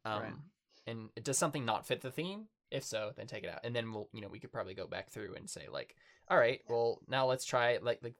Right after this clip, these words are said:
Speaker 1: the brevity pass, and, like, can we
Speaker 2: <laughs> The
Speaker 1: condense
Speaker 2: brevity
Speaker 1: any of these
Speaker 2: pass.
Speaker 1: things into simpler ideas? Like,
Speaker 2: Right.
Speaker 1: so, yeah.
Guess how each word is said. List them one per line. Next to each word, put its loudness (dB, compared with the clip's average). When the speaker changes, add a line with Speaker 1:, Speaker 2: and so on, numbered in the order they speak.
Speaker 1:
the -2
brevity 6
pass, -4
and, -8
like, 2
can 0
we 0
Speaker 2:
<laughs> 0
The 2
Speaker 1:
condense 4
Speaker 2:
brevity 2
Speaker 1:
any -2
of -6
these -6
Speaker 2:
pass. -10
Speaker 1:
things -16
into -10
simpler -4
ideas? -2
Like, -12
Speaker 2:
Right. -8
Speaker 1:
so, -10
yeah. -14